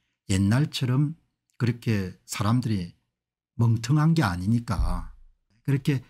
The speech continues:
계속 하루도 빼놓지 않고 미 대선에 마치 기우제를 지내는 식으로 조선일보가 특히 그렇죠.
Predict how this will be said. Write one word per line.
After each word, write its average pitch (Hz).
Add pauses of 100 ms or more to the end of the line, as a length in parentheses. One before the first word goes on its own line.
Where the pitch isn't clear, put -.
(180)
계속 190
하루도 180 (120)
빼놓지 147
않고 131 (280)
미 160
대선에 120
마치 117
기우제를 156
지내는 101
식으로 107 (420)
조선일보가 160
특히 -
그렇죠. 110